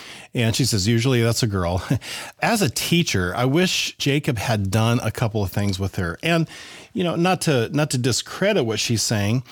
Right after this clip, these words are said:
because oftentimes that's what we see, but it would have been nice to have said, "Yeah, that is true. However, there's lots of music that does this. Consider a children's choir. It's all boys, maybe a children's choir.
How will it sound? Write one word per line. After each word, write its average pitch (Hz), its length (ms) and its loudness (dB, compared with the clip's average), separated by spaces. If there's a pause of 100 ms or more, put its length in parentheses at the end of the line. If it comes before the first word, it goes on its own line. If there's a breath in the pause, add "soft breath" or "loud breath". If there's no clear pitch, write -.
(260 loud breath)
because 131 340 2
oftentimes 113 720 0
that's 104 200 0
what 101 160 -2
we 104 140 -2
see, 143 340 2
but 117 320 0 (200)
it 143 100 0
would 180 180 4
have 135 60 0
been 120 140 4
nice 117 300 4
to 113 240 2
have 98 400 0
said, 104 400 -2
"Yeah, 151 220 2
that 151 340 0
is 165 260 0
true. 113 360 0
However, 165 360 2
there's 196 240 2
lots 196 380 0
of 147 80 4
music 117 320 2
that 151 140 0
does 147 240 0
this. 76 240 -4 (340 loud breath)
Consider 127 400 2
a 127 80 2
children's 117 480 0
choir. 80 320 -4
It's 87 100 -6
all 104 140 2
boys, 113 500 2
maybe 139 400 0
a 117 160 -2
children's 127 440 0
choir. 80 340 -4